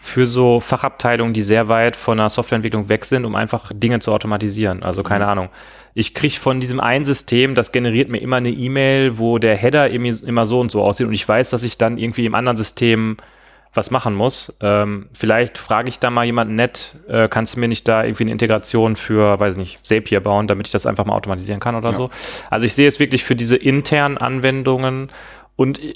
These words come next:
Speaker 1: ich glaube, was mir auch wichtig ist, äh, oder was, was ich denke, dass wir als Softwareentwickler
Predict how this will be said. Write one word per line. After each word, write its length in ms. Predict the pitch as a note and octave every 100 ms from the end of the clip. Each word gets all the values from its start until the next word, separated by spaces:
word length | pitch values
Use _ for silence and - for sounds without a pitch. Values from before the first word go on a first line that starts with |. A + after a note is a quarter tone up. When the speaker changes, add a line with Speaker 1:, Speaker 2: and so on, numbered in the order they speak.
| _
Speaker 1:
ich 140 | - -
glaube, 200 | C3 C3+
was 160 | C#3
mir 160 | C3+ C3+
auch 160 | C3 -
wichtig 440 | B2+ - C3 -
ist, 680 | B2 B2 B2 - - - - -
äh, 60 | A2 A2 A2
oder 200 | A2 G#2+
was, 200 | A2 -
was 100 | G#2
ich 480 | A2+ - - - - _ -
denke, 380 | A2 B2 A#2+ A#2+
dass 320 | A2 A2 -
wir 140 | A#2+ A#2+
als 180 | A2 -
Softwareentwickler 840 | C#3+ - G#2 G2+ G#2 - A2+